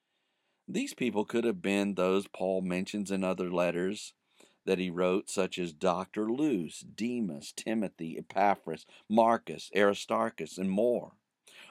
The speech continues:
Or it could have been just the folks he was surrounded with in his ministry at that time.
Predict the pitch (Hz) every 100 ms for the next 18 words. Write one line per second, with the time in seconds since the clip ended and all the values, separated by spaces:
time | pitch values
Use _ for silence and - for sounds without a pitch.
0 | - 262 - 202 196 139 123 110 127 131
1 | - - 120 120 131 - 131 113 113 -
2 | 117 101 95 104 117 120 101 101 226 -
3 | - 107 107 87 92 92 101 - 107 113
4 | 113 117 180 156 -